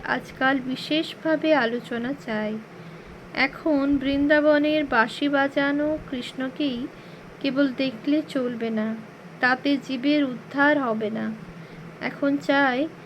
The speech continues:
গীতারূপ সিংহনাদকারী শ্রীকৃষ্ণের পূজা, ধনুর্ধারী রাম, মহাবীর,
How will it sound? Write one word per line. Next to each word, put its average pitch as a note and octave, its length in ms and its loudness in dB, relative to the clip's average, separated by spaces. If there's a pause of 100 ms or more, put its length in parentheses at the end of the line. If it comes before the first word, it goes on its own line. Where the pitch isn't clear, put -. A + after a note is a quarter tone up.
(380)
গীতারূপ D#4+ 680 4
সিংহনাদকারী C#4 1400 2 (100)
শ্রীকৃষ্ণের C4 800 -4 (160)
পূজা, A3 420 -4 (720)
ধনুর্ধারী D#4 840 2
রাম, C#4 500 4 (160)
মহাবীর, C#4 640 2